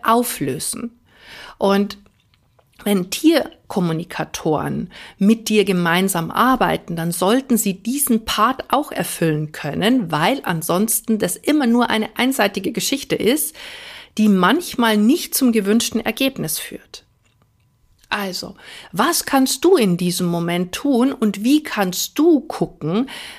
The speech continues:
dass du aus diesem Energiefeld herauskommst, sodass dein Tier hier ein Stück weit entspannter sein kann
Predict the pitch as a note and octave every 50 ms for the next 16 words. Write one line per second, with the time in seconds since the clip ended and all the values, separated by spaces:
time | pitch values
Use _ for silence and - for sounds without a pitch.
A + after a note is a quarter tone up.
0 | - _ - F#3+ F#3+ F#3 - - - _ - D4 D#4+ E4 C4 F3+ E3 E3+ - _
1 | _ _ _ _ _ _ - F#3 F#3+ F#3+ F#3+ - - - A3+ A3+ G#3 A3 - F3+
2 | - - F3 E3+ E3 E3+ - G#3+ G#3+ G#3 - F#3 E3 D#3+ - E3+ E3 D#3 D#3 E3
3 | G#3 C#4 D#4+ - - - - F#3 E3 F3+ G#3 - - - F#3+ - - F#3 F#3+ -
4 | - - D#3 D#3+ E3+ E3 - - - B3 B3 A#3+ F#3+ G#3 A#3 A#3+ - - - -
5 | - - - - - A3 A#3 A#3 - - G3+ G#3 G3 - - B3+ - - - G#3
6 | G3 G3 - G3+ G3+ G3 - - - G#3 B3+ F4+ F#4+ - G#3 F3 E3+ - - D#3
7 | D3+ D#3+ E3 E3 D#3+ - - - D3+ D3 E3 A3+ F4